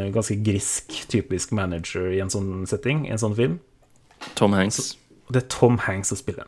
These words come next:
Speaker 1: Og det her er det
Speaker 2: Thomas.
Speaker 1: verste jeg har sett fra Tom Hanks ever. Det er det
Speaker 2: Oi.
Speaker 1: verste Tom Hanks har gjort. Han, han spiller, han spiller en Batman-villen.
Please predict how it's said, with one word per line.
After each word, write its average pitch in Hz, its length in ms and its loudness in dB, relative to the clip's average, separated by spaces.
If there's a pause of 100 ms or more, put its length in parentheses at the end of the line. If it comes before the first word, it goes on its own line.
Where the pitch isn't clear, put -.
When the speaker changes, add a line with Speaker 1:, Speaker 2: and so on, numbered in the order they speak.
(120)
Speaker 1:
Og 117 80 0
det 107 60 4 (100)
her 156 220 8 (520)
er 120 300 6
det 95 40 0
Speaker 2:
Thomas. 95 160 6
Speaker 1:
verste - 600 2
jeg 117 440 2
har 113 80 8
sett - 340 0
fra 107 140 6
Tom 98 220 6
Hanks 92 400 -2 (220)
ever. 127 520 10 (540)
Det 117 80 10
er 120 120 12
det 123 120 8
Speaker 2:
Oi. 113 40 6
Speaker 1:
verste - 680 4
Tom 127 160 8
Hanks 117 180 6
har 120 100 8
gjort. - 380 2 (640)
Han, 139 360 2
han 147 140 8
spiller, 139 800 4 (960)
han 147 100 2
spiller 165 340 4
en 127 100 4
Batman-villen. 101 720 0